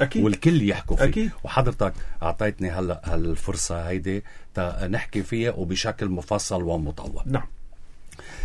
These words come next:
Speaker 2: بس بدي أرجع قبل ما ت-، آه، ما تواخذني على موضوع النقابات ككل. آه، موضوع النقابات بلبنان، آه، لازم يتفعل أكتر.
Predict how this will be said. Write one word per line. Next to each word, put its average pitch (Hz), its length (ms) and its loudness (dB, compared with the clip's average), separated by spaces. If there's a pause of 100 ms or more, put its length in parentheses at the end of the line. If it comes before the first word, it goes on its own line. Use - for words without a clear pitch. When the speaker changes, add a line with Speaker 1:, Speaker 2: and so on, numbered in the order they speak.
(120)
Speaker 2:
بس - 160 2
بدي 117 220 0
أرجع 120 200 2
قبل 98 380 0
ما 90 80 -4
ت-، - 240 -10
آه، 71 440 -4
ما 73 160 -4
تواخذني 95 480 0
على 87 260 0
موضوع 85 520 0 (380)
النقابات 82 520 -4
ككل. 76 320 -8 (1160)
آه، 92 180 -2
موضوع 92 440 -2
النقابات 85 560 -4
بلبنان، 85 500 -6 (240)
آه، 87 180 -6
لازم 80 360 -6
يتفعل 69 460 -10
أكتر. - 340 -14